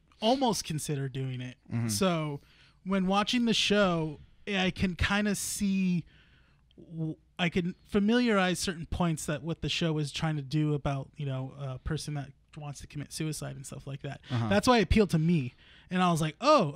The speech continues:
Speaker 1: okay, yeah, that's exactly how I kinda felt in high school and stuff like that, and what happened and stuff, or, uh, certain things that I was considering and stuff like that." But I never did it, obviously.
Speaker 2: Uh-huh.
Speaker 1: I came, I, I kinda came over that. I, I, I
Speaker 2: Yeah.
Speaker 1: realized that, like, you know,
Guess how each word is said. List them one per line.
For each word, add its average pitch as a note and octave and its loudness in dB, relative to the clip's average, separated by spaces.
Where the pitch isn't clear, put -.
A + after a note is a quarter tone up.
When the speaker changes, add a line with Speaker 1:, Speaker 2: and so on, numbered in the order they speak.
Speaker 1:
okay, E3+ 0
yeah, F#3 -2
that's F3 -6
exactly F3 -2
how E3+ -4
I E3+ 0
kinda E3 -2
felt G3+ -2
in D3 -2
high C#3 -4
school C#3 -8
and C3+ -8
stuff - -8
like C3+ -8
that, C3 -8
and C#3+ -6
what C#3 -4
happened D3 -6
and C#3 -10
stuff, C3+ -10
or, D3+ -2
uh, C3+ -4
certain E3+ -4
things D#3+ -2
that D3+ -2
I C#3 -4
was C3+ -6
considering D3 -4
and C#3+ -6
stuff - -12
like C3+ -14
that." C#3 -12
But A3 4
I E3 -4
never D#3 -2
did C#3 -4
it, B2+ -8
obviously. B2+ -14
Speaker 2:
Uh-huh. A#2 2
Speaker 1:
I G3+ 2
came, B3+ 4
I, G3 4
I F3+ -2
kinda F#3+ 0
came F3+ -4
over D#3+ 0
that. B2 -10
I, D3 -2
I, D#3 -4
I D3+ -2
Speaker 2:
Yeah. D3+ -4
Speaker 1:
realized F#3+ 4
that, E3 -2
like, D3 -6
you D3+ -4
know, C#3 -4